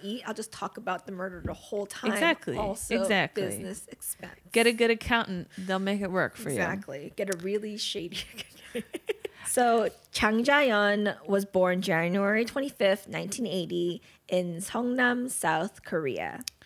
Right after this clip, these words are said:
Speaker 2: Okay.
Speaker 1: And I'm just gonna jump right ahead to nineteen ninety-nine. Um, she lost both of her parents
Speaker 2: <gasps>
Speaker 1: due to a tragic traffic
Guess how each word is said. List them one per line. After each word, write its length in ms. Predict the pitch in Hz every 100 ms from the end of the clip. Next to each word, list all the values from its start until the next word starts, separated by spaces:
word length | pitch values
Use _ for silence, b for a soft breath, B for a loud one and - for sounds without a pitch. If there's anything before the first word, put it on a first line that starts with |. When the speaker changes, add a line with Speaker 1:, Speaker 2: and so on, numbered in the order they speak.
| _
Speaker 2:
Okay. 300 | 240 - - - - _ -
Speaker 1:
And 100 | 185
I'm 100 | 196
just 100 | 196
gonna 160 | 208 180
jump 280 | - 196 190
right 360 | 175 202 240 269
ahead 640 | 302 - 220 190 180 156 -
to 400 | - 180 170 127
nineteen 460 | 165 185 208 - 240
ninety-nine. 920 | 240 254 294 254 202 185 165 175 233 b b b _
Um, 420 | 175 170 156 151 143
she 120 | -
lost 240 | 165 -
both 180 | - 156
of 60 | -
her 60 |
parents 400 | - - 110 95 - 156
Speaker 2:
<gasps> 60 | -
Speaker 1:
due 100 | 190
to 100 | 170
a 60 | 170
tragic 720 | - - 180 185 180 180 - _ _
traffic 520 | - - 151 190 156